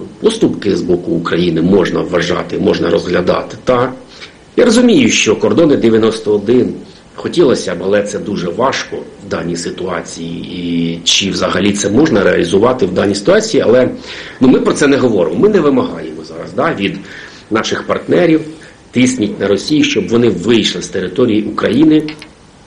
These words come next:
як ми це, до речі, вимагали ще, ну, десь рік тому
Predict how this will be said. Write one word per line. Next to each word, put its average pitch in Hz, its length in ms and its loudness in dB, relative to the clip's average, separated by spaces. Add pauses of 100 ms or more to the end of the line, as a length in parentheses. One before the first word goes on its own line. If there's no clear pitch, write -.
(240)
як 104 260 -2
ми 92 80 -6
це, 104 120 -2
до 98 120 2
речі, 104 240 2
вимагали 104 540 0
ще, - 220 -4
ну, 113 120 0
десь 104 360 -2
рік 104 220 -4
тому 87 160 -4